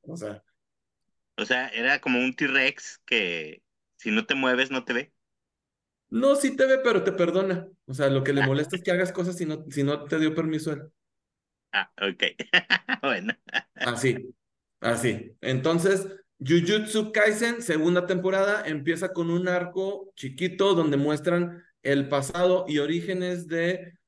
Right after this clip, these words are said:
Speaker 1: Gojo Satoru, que es el favoritísimo de toda la ñoñiza y de, de toda la ñoñosfera,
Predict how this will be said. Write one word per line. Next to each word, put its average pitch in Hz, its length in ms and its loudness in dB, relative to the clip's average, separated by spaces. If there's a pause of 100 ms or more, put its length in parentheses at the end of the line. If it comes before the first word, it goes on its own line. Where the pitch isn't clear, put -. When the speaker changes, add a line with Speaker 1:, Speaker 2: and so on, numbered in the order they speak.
Speaker 1:
Gojo 160 520 2
Satoru, 170 640 4
que 139 120 0
es 135 120 -2
el 156 120 0
favoritísimo 131 920 -4
de 113 140 -2 (100)
toda 110 460 0
la 120 140 -2
ñoñiza 123 540 0
y 135 80 2
de, 120 120 2
de 117 160 -4
toda 131 160 2
la 147 120 2
ñoñosfera, 127 760 -2